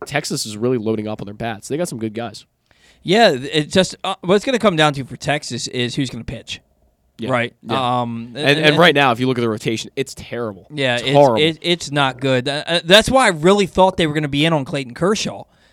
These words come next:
Speaker 2: Uh, he's a Texas guy. He, he, he's
Speaker 1: Yeah.
Speaker 2: probably gonna
Speaker 1: He's
Speaker 2: sign
Speaker 1: just,
Speaker 2: a short
Speaker 1: he's just
Speaker 2: deal.
Speaker 1: such a Dodger, though.
Speaker 2: Yeah,
Speaker 1: He, he
Speaker 2: he,
Speaker 1: just
Speaker 2: he is. He, he, he is the Dodgers.
Speaker 1: Yeah.
Speaker 2: I, I, I get that. I just really thought they'd be in on him. I,
Speaker 1: Right.
Speaker 2: and, you know, I'm not, um,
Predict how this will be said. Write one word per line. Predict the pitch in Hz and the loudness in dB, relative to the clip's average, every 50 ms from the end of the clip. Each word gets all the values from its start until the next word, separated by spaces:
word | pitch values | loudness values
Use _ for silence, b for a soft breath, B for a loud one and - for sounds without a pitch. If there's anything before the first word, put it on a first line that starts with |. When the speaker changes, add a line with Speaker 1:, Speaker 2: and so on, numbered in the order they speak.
| b b b | b b b
Speaker 2:
Uh, | - 135 139 135 | 0 0 0 2
he's | 151 151 139 | 0 -2 -4
a | 139 | -4
Texas | 123 - 165 156 - - 147 131 - | -4 -2 -2 -2 -2 -4 -6 -6 -6
guy. | - - 135 139 147 151 151 147 147 147 147 | -4 -2 0 2 2 4 4 4 2 2 -2
He, | 139 143 139 | -4 -8 -10
he, | 113 123 139 131 | -12 -10 -10 -12
he's | - 143 139 135 117 | -10 -10 -6 -4 -2
Speaker 1:
Yeah. | 120 120 120 117 | 0 0 0 0
Speaker 2:
probably | 117 151 143 147 147 | 0 -2 -2 -2 -4
gonna | 147 139 135 | -4 -4 -4
Speaker 1:
He's | - 240 | -2 0
Speaker 2:
sign | 190 156 | 0 2
Speaker 1:
just, | 175 - 139 - | 2 2 0 -2
Speaker 2:
a | |
short | - 185 220 | 0 0 0
Speaker 1:
he's | 233 - | 0 0
just | 285 240 151 | 0 0 2
Speaker 2:
deal. | 185 185 | 2 4
Speaker 1:
such | 143 | 4
a | 143 | 2
Dodger, | 120 123 104 104 104 101 101 101 | 2 2 2 0 0 -2 -2 -2
though. | 98 98 95 101 - _ _ - | -2 -4 -6 -6 -10 _ _ -4
Speaker 2:
Yeah, | 143 147 131 131 | 0 0 2 2
Speaker 1:
He, | 160 | 2
he | 190 | 2
Speaker 2:
he, | 254 | 2
Speaker 1:
just | 254 262 262 294 | 2 2 2 4
Speaker 2:
he | 285 247 | 4 2
is. | - - | 2 2
He, | - 240 247 | 0 -2 -2
he, | 202 - 214 233 | -2 -2 -4 -4
he | 208 214 233 233 214 | -2 -2 -2 0 2
is | 226 214 170 | 2 0 0
the | 175 170 | 0 0
Dodgers. | 170 160 139 123 139 139 131 | 2 2 2 0 -2 -2 -2
Speaker 1:
Yeah. | 127 117 110 - | -2 -2 -2 -4
Speaker 2:
I, | 160 165 - 175 | -6 -6 -4 -4
I, | 175 - - | -4 -2 -2
I | 160 | -2
get | 151 - - 185 165 - - | 0 2 4 4 4 2 0
that. | 151 127 123 123 - b b b b b b b b | -2 -2 -2 -4 -6 b b b b b b b b
I | - - 226 | 0 2 2
just | 214 190 147 143 | 2 0 -2 -4
really | 156 175 165 151 | -4 -4 -4 -4
thought | - - 160 147 - | -4 -2 -2 -2 -2
they'd | 147 131 127 | -4 -6 -6
be | 127 127 127 131 | -8 -8 -6 -4
in | 139 143 | -4 -4
on | 135 127 | -6 -6
him. | 131 139 135 127 135 | -8 -8 -8 -6 -6
I, | 139 143 143 | -8 -8 -10
Speaker 1:
Right. | - - | -8 -8
Speaker 2:
and, | 110 110 104 170 165 156 151 b b b b b b | -6 -6 -4 -4 -6 -6 -8 b b b b b b
you | - 196 202 | -2 -2 0
know, | 190 | 2
I'm | 196 202 202 | 2 2 2
not, | 208 190 180 175 160 160 | 4 4 4 4 2 0
um, | 160 151 147 139 135 127 127 123 127 127 | 0 0 0 0 -2 -4 -8 -10 -12 -16